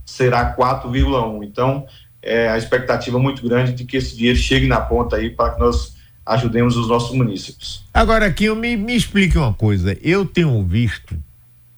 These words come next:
Speaker 2: é, bolsonaristas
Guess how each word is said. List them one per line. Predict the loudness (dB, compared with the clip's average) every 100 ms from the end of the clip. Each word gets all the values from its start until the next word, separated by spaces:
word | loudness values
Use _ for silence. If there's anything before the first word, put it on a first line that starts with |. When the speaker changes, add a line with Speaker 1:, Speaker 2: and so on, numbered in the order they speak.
| _ -20 -4
Speaker 2:
é, | 2 4 4 2 0 -2 -4 -6 -4
bolsonaristas | 0 0 2 2 4 4 2 2 2 0 -2 -2 -2 -2